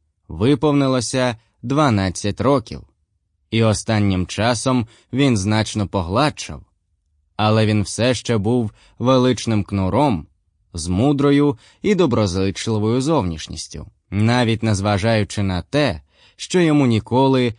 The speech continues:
не підпилювали ікла. Незабаром почали сходитися інші тварини та влаштовуватися,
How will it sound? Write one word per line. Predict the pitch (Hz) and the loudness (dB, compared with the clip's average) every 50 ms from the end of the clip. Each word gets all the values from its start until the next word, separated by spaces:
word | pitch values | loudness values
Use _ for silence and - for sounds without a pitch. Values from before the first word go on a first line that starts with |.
| _ _ _ _ - | _ _ _ _ -2
не | 147 160 156 | 0 0 2
підпилювали | - 143 117 - - - 110 117 113 107 104 104 104 104 104 104 - - | 2 0 -2 -2 -2 -2 0 2 2 2 2 2 2 2 0 0 -2 -2
ікла. | 147 151 113 - - 82 76 73 - _ _ _ _ _ _ _ _ _ _ _ | -2 -2 -2 -2 -6 -12 -12 -14 -16 _ _ _ _ _ _ _ _ _ _ _
Незабаром | - 107 120 123 120 98 101 101 92 82 110 139 156 131 95 82 76 69 - _ _ _ _ _ _ _ | -2 0 2 2 2 2 2 0 0 2 2 2 2 0 0 -4 -6 -10 -16 _ _ _ _ _ _ _
почали | - 175 185 - - 170 151 143 139 117 | -2 0 0 2 2 2 2 2 2 0
сходитися | - - - 120 127 117 120 110 120 117 110 - 131 120 117 - | -2 -2 0 0 0 0 0 -2 -2 -4 -4 -2 -2 -4 -4 -4
інші | - 156 180 180 139 - - 92 | -2 0 0 0 0 -2 -4 -6
тварини | - - 95 95 95 104 143 139 117 87 76 71 - _ _ _ _ _ _ _ | -6 -4 -2 0 0 0 0 0 -2 -4 -6 -8 -14 _ _ _ _ _ _ _
та | - 180 170 | -2 -2 0
влаштовуватися, | 160 170 160 - - - 120 98 85 82 76 78 82 - - 82 - - - - - - | 2 0 0 -2 -2 -2 -2 -2 -2 -4 -6 -10 -12 -12 -12 -12 -12 -12 -14 -16 -20 -20